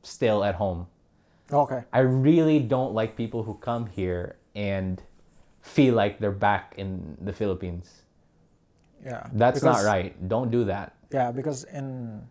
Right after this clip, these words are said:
Speaker 2: some time you have to adapt.
Speaker 1: You have to adapt,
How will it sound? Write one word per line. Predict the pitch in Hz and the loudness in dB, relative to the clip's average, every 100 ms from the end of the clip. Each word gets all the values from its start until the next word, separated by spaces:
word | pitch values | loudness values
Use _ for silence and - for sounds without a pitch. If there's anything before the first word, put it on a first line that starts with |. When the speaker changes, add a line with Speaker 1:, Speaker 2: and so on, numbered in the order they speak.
| _ _ | _ _
Speaker 2:
some | - 156 151 | -4 -4 -2
time | 131 135 120 | -6 -8 -6
you | 120 | -6
have | 113 | -6
to | 110 | -8
adapt. | 107 113 113 - _ _ _ _ _ _ | -8 -6 -8 -10 _ _ _ _ _ _
Speaker 1:
You | 147 | 2
have | 151 202 | 4 4
to | 208 | 4
adapt, | 147 117 127 98 - | 4 4 4 2 -2